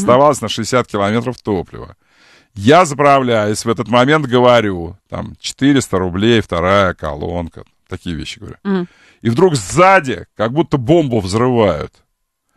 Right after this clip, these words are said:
Speaker 1: Бум! Сильный такой хлопок,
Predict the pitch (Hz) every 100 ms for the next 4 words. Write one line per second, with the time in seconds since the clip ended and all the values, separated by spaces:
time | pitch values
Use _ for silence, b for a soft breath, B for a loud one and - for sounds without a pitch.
0 | _ _ _ - 98 95 101 233 247 220
1 | 208 185 165 143 117 101 90 - - -
2 | - 190 196 147 123 123 135 - 135 139
3 | - 220 233 -